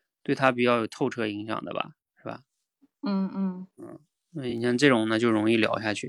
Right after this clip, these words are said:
Speaker 1: 而且他那个有感触，肯定往往是结合了生活中的某些，就是那些问题啊，是吧？或者是现象啊，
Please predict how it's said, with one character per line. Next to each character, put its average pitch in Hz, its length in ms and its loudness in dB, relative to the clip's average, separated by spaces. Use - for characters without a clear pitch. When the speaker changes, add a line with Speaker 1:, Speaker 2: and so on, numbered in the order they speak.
Speaker 1:
而 143 100 6
且 143 140 4
他 143 80 6
那 180 180 8
个 147 80 4
有 143 120 2
感 101 240 -4
触， 139 120 -10
肯 117 160 -10
定 127 120 -6
往 156 160 0
往 135 120 -2
是 123 80 -8
结 139 260 -2
合 131 180 -4
了 123 80 -2
生 123 240 -2
活 110 160 -10
中 104 160 -16
的 104 80 -14
某 107 160 -18
些， 107 280 -10
就 120 100 0
是 110 200 0
那 107 120 2
些 110 140 -2
问 123 260 4
题 - 220 -6
啊， 104 220 -4
是 107 100 -6
吧？ 104 220 -2
或 - 180 -6
者 113 160 -6
是 107 140 -10
现 120 280 2
象 110 140 -4
啊， - 260 -10